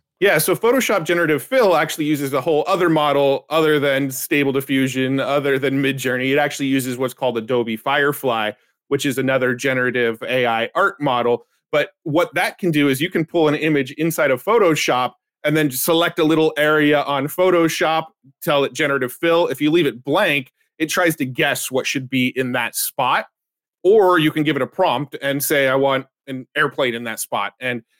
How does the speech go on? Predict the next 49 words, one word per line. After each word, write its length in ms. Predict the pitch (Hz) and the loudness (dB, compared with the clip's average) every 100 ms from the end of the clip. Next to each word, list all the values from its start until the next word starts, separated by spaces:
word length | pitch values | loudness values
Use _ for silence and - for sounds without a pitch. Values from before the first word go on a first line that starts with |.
| _ | _
in 160 | 160 165 | -2 2
the 80 | 147 | 2
little 240 | 151 147 | 2 2
area 300 | 147 143 143 | 0 0 2
that 140 | 135 123 | 0 -4
you 100 | 135 | -4
highlighted 480 | 143 143 135 131 127 | -2 0 2 0 0
with 140 | 123 | -4
your 100 | 117 | -6
selector 480 | - 170 190 190 180 | -2 0 -2 -4 -6
tool, 360 | - 185 180 | 2 4 4
it'll 180 | 147 135 | 2 0
put 120 | 143 | -2
a 40 | 135 | -2
little 260 | 139 143 - | 0 -2 -2
airplane 600 | 160 160 147 123 117 113 - | -2 0 -2 -2 -4 -10 -14
flying 480 | - 143 131 135 | -4 -2 -2 -2
right 240 | 135 135 131 | 0 -2 -2
within 300 | 143 131 127 | -4 -4 -2
that 240 | 127 123 | -4 -4
area. 480 | 143 147 147 117 107 _ _ _ _ | -2 0 0 -2 -6 _ _ _ _
So 360 | - 170 156 - | 0 2 2 0
sometimes 920 | - 240 269 - 170 147 147 147 - - | -2 2 0 0 -2 0 0 -2 -6 -4
just 240 | 214 - | -4 -2
to 120 | 208 - | -4 -2
add 240 | 170 170 | -2 0
a 60 | 160 | 2
little 260 | 151 165 | 2 2
bit 180 | 160 160 139 | 2 -2 -2
extra, 560 | 175 - - 135 127 | -4 -6 -4 -2 0
if 120 | 131 | -2
you 120 | 160 147 | 0 0
want 320 | 147 160 - | 0 -2 -2
to 320 | 160 151 143 _ _ _ | 0 0 0 _ _ _
take 200 | 180 170 | -4 -4
the 120 | 170 156 | 0 0
image 220 | 160 143 | 0 -2
that 100 | 143 | -6
you 100 | 131 | -4
generated 360 | 143 135 131 | -2 -2 -2
with 180 | 127 123 | -2 -6
Midjourney, 800 | 170 208 160 170 180 170 170 170 _ 135 | -2 -2 0 0 2 0 0 -4 _ -6
use 140 | 135 | -2
that 120 | 143 | 0
as 100 | 120 | 0
your 120 | 120 | -2
background, 680 | 113 156 147 160 147 147 147 | -2 -2 0 0 0 0 -2
take 260 | - 139 - | -4 -6 -2
the 300 | 123 120 | -2 0